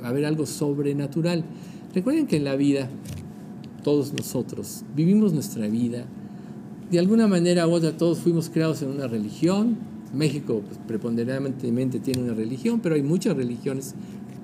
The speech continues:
actualmente en el mundo. Hace treinta años ya había más de diez mil reconocidas.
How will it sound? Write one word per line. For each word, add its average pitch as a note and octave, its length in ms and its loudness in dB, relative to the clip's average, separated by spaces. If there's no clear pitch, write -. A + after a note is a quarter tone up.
actualmente C#3+ 640 0
en C3 80 2
el A#2+ 100 4
mundo. B2 400 2
Hace A#2+ 440 2
treinta D#3+ 440 6
años C#3+ 300 2
ya C#3 120 4
había C#3 240 4
más B2+ 280 2
de A#2 120 4
diez B2 380 4
mil F#3 440 6
reconocidas. C#3 920 -2